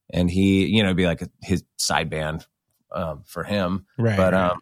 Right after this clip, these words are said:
Speaker 1: but I wasn't in a band. Like, I moved to L A and I played around in bands and did that whole thing for a while,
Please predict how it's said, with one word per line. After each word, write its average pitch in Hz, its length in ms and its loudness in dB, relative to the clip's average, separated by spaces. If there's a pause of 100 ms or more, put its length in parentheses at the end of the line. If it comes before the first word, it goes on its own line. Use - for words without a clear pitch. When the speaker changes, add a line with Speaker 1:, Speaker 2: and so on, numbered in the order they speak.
Speaker 1:
but 107 100 0
I 113 100 4
wasn't 117 280 0
in 101 100 2
a 95 40 2
band. 127 280 2
Like, 143 120 0
I 185 80 4
moved 202 200 2
to 190 80 4
L 170 100 4
A 160 60 2
and 147 120 0
I 120 40 -2
played 131 280 0
around 123 220 2
in 117 100 0
bands 104 360 2
and 101 100 -2
did 98 100 -2
that 95 260 -2
whole 107 160 -4
thing 98 180 -4
for 98 120 -2
a 95 60 2
while, 92 360 2